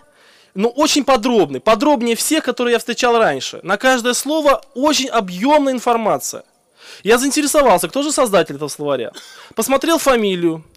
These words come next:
причём без всяких, э, П Р, там, профессор, и там всякие Д Т Н, и так далее, и так далее, и не институт никакой. Обычно, э, словари составляют какие-то люди, этим занятые ус-, у-, у-, усиленно в каких-то уни-, у-, заведениях.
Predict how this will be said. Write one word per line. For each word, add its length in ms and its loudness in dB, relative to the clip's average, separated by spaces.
причём 400 2
без 160 0
всяких, 460 0
э, 360 -8
П 360 6
Р, 320 4
там, 200 0
профессор, 600 -2
и 100 -8
там 240 -4
всякие 280 -4
Д 220 0
Т 140 -4
Н, 160 -2
и 400 -2
так 180 -6
далее, 180 -2
и 20 -16
так 160 -6
далее, 220 0
и 120 -2
не 160 2
институт 400 -4
никакой. 540 -2
Обычно, 380 0
э, 120 4
словари 360 0
составляют 520 0
какие-то 360 -4
люди, 500 -2
этим 340 -2
занятые 540 -2
ус-, 260 -10
у-, 220 -10
у-, 100 -10
усиленно 460 -4
в 60 -10
каких-то 360 -8
уни-, 200 -6
у-, 200 -8
заведениях. 800 -10